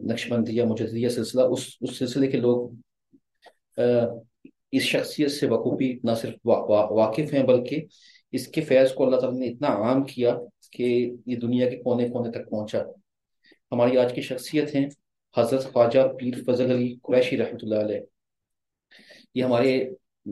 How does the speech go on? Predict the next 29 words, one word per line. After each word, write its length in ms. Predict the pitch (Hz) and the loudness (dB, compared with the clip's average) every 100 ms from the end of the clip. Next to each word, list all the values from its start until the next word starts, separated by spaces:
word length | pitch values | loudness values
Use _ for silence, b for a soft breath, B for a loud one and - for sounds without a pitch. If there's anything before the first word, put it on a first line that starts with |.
| 110 - - 104 - | -10 -10 -16 -10 2
दादा 280 | 120 - 127 | 4 4 2
पीर 220 | - 120 | -2 -6
हैं, 260 | 123 123 - - | -8 -10 -14 -6
यानी 380 | 113 110 110 - _ _ | -2 0 -2 -6 _ _
दादा 240 | 110 113 120 | 2 4 4
पीर 160 | 127 | 2
से 100 | 117 | -2
मुराद 260 | 120 113 117 | 0 2 2
है 100 | 117 | -2
कि 80 | 120 | -4
हमारे 360 | 117 110 113 - - b b _ | -2 0 0 -2 -10 b b _
जो 100 | 123 | -4
बुजुर्ग 340 | - 117 123 120 | -2 0 0 -2
हैं, 220 | 127 113 | -2 -4
हमारे 440 | - _ 120 117 | -6 _ -2 0
हजरत 320 | 113 117 131 135 | 0 -2 -2 -2
जी 320 | 139 127 107 | -2 -4 -2
दामत 260 | 120 113 - | 0 0 0
बरकातुहुम 640 | 107 120 113 120 120 113 - _ b _ _ 110 | -2 0 -2 -2 -6 -8 -10 _ b _ _ 2
अ, 300 | 113 110 110 - 110 - _ | 4 4 0 -8 -16 -18 _
शेख 260 | - 120 113 | -6 -4 -4
जुल्फ़कार 540 | - 117 113 127 113 | -4 -4 0 0 0
नक्शबंदी, 600 | 113 - 120 113 117 117 - b b b b _ | -2 -4 -2 -2 -4 -8 -14 b b b b _
अ, 40 | 104 104 104 101 - - | 2 4 4 2 0 -2
और, 220 | 101 104 104 104 104 101 101 _ _ - | 0 2 2 0 0 0 -2 _ _ -6
और 100 | 113 | -4
उनके 460 | 110 120 135 127 113 | -2 -4 -4 -2 -2
जो 160 | 113 | -4
हजरत 360 | 110 110 117 | -4 -2 -2